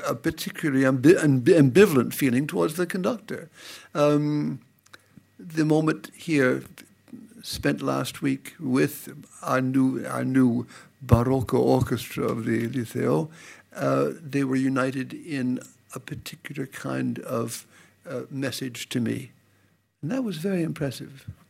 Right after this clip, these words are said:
yes. I'd like to say something about Handel, however. You know, it's, it's interesting hearing Julie,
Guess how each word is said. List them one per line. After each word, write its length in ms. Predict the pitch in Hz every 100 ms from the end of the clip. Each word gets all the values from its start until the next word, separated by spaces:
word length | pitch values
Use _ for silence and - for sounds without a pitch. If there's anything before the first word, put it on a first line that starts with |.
| _ _
yes. 360 | - 123 147 - _ _ - - - -
I'd 140 | 190
like 140 | 269
to 100 | 254
say 140 | 185 196
something 300 | 196 180 165
about 220 | 143 139
Handel, 400 | 117 131 113 113
however. 380 | 110 135 120 135
You 240 | 147 135
know, 160 | 131 135
it's, 200 | 135 -
it's 280 | 135 151 180
interesting 520 | 185 175 156 160 151
hearing 380 | 151 160 151 139
Julie, 380 | 139 139 131